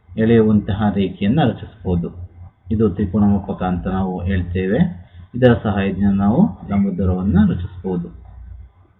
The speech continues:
ನೋಡೋಣ, ಈಗ ಕೆಳಭಾಗದಲ್ಲಿ ಎಕ್ಸ್ ವೈ ಮೇಲೆ ಬರೋ ರೀತಿ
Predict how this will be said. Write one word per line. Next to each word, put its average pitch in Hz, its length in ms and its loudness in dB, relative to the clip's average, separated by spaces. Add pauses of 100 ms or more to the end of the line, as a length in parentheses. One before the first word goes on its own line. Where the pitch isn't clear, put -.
(220)
ನೋಡೋಣ, 101 300 4
ಈಗ 95 200 -2 (1900)
ಕೆಳಭಾಗದಲ್ಲಿ 135 1040 6 (160)
ಎಕ್ಸ್ - 260 2
ವೈ 131 200 8 (260)
ಮೇಲೆ 98 520 0
ಬರೋ 107 240 2
ರೀತಿ 104 540 2